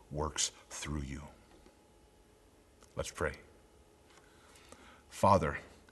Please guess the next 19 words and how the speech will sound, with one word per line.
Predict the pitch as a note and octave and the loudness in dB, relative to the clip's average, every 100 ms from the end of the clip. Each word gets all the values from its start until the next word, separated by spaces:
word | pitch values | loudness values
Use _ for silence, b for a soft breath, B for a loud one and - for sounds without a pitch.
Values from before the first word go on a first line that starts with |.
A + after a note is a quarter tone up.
| b b - | b b -2
we | F#2+ | -2
thank | - - F#2 F#2 F2 B1 | 0 0 4 6 4 -2
you | C#2+ | -2
that | E2+ E2 F2+ | 0 0 6
you've | F#2+ G2 | 6 6
entrusted | F#2 E2+ - F2 D2+ - D2+ | 4 2 4 4 4 2 0
us | C#2 - - | 0 -2 -4
with | D#2+ | -4
this | D#2+ - | -2 -2
precious | - - A2+ - G#2 - F2+ | -2 -2 0 4 4 2 0
message | E2 D#2+ - - - - B B B - | 0 0 -2 0 0 0 B B B -6
of | - | -4
the | D2+ | -2
gospel. | D2+ - - - - - - - - - - - B B B B B B | -2 0 -2 -4 -8 -12 -18 -20 -20 -20 -20 -20 B B B B B B
Lord, | G#2 G#2+ G#2 | 10 12 12
we | F#2+ A#2 | 12 12
don't | A#2+ F#2+ | 12 8
want | G2 | 4
to | F#2+ | 4